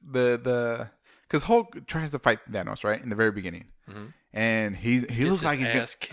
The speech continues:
Speaker 2: kicked.
Speaker 1: yeah, he looks like he's gonna win.
Speaker 2: <laughs>
Speaker 1: And then Thanos is, like, you know, taking the shots, and then he's
Speaker 2: Mm-hmm.
Speaker 1: like, "Okay, I'm, I'm learning how you hit,"
Speaker 2: Mm-hmm.
Speaker 1: whatever. It's kinda like, um,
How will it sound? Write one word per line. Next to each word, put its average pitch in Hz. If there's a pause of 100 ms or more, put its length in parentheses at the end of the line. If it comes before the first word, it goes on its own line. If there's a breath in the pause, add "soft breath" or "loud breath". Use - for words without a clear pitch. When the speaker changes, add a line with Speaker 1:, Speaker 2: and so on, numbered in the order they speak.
(100)
Speaker 2:
kicked. 165
Speaker 1:
yeah, 240
he 135
looks 190
like 185
he's 170
gonna 160
win. 170
Speaker 2:
<laughs> -
Speaker 1:
And 139
then 139
Thanos 156
is, 123
like, 123 (480 soft breath)
you 143
know, 123
taking 127
the 110
shots, 117
and 110
then 110
he's 113
Speaker 2:
Mm-hmm. 101
Speaker 1:
like, 92
"Okay, 120
I'm, 110
I'm 127
learning 123
how 113
you 104
hit," 101 (420 soft breath)
Speaker 2:
Mm-hmm. 110
Speaker 1:
whatever. 104 (240 soft breath)
It's 135
kinda 160
like, 131
um, 113